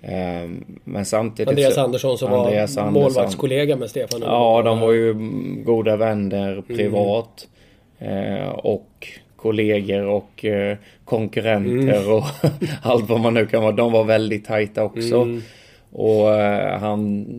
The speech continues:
Speaker 1: ställde upp och följde med ut i, i det här ögonblicket. Men vi var...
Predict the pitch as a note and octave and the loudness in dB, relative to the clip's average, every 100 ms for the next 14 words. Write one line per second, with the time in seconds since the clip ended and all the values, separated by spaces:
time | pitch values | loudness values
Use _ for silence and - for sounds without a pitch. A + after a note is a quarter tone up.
0 | A#2 - - - A#2+ A#2 A2 A2+ G#2 G#2+ | -14 -16 -14 -6 0 0 4 2 2 -8
1 | - G#2 G2+ G#2 G#2 G2+ G#2+ A2 G2 - | -2 0 0 -2 -2 0 0 0 -4 -4
2 | G#2 G2 G#2 G2+ G2+ G#2 G#2 G2+ F#2+ F#2+ | -2 0 0 -2 0 0 0 -2 -6 -8
3 | - G2+ G2+ G#2 A2 A2+ B2 A2 | -8 -8 -4 -2 -2 0 2 2